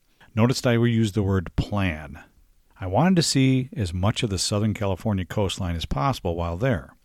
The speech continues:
'cause I'm a nut about coastlines. So we sat down and factored all that into our plan. We decided to fly to San Diego, rent a car,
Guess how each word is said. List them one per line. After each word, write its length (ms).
'cause 160
I'm 100
a 60
nut 240
about 220
coastlines. 680
So 140
we 80
sat 240
down 240
and 80
factored 540
all 240
that 200
into 200
our 100
plan. 460
We 80
decided 340
to 60
fly 300
to 60
San 240
Diego, 600
rent 160
a 60
car, 440